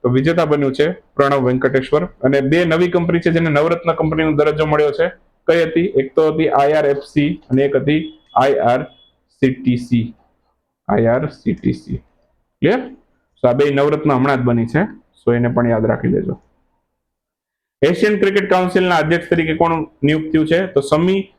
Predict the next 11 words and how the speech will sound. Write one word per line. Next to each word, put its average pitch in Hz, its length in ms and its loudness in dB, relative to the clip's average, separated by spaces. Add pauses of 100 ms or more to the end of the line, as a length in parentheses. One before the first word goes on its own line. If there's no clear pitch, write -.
સિલ્વા 165 340 0
નિયુક્ત 160 260 -2
થયા 151 100 2
છે, 170 240 0
શ્રીલંકાના 151 600 0
છે. 165 180 0 (1160)
અને 139 300 0
લાસ્ટ 147 340 0
ક્વેશ્ચન 175 320 0
છે, 175 400 -2 (320)
સિકોર્સ્કાય 180 1300 0